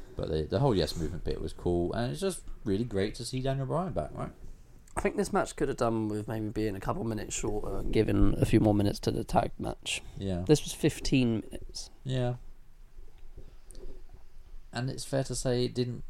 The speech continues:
Speaker 1: quite live up
Speaker 2: Mm.
Speaker 1: to expectations.
Speaker 2: About Daniel Bryan was only active for about four of them.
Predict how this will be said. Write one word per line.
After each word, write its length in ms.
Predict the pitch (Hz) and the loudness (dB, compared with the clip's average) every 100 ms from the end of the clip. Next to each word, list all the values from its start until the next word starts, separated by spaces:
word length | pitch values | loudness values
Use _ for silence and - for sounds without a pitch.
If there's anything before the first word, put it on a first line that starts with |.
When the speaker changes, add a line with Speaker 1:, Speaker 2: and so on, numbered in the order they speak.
| - - - | -10 -14 -14
Speaker 1:
quite 440 | - 117 117 120 | -4 4 6 6
live 160 | 104 120 | 4 4
up 80 | 123 | 6
Speaker 2:
Mm. 140 | 135 | 6
Speaker 1:
to 60 | 117 | 4
expectations. 1000 | 101 - - 123 117 - 127 127 - - - - | 2 0 2 0 0 -2 -4 -4 -6 -12 -8 0
Speaker 2:
About 520 | 131 127 123 123 120 - - - - - - | 8 10 12 10 6 -4 -20 -20 -20 -20 -6
Daniel 240 | - 127 123 | 4 6 8
Bryan 280 | 127 120 117 | 10 8 8
was 120 | 120 | 6
only 200 | 110 117 | 6 8
active 420 | 104 - - 113 | 6 4 0 0
for 260 | - - 147 | -2 0 2
about 360 | 117 113 - - - - - - - | 6 6 6 -2 -14 -2 -2 -2 -8
four 360 | - 120 131 | 0 6 8
of 140 | 147 156 | 8 6
them. 240 | 185 | 2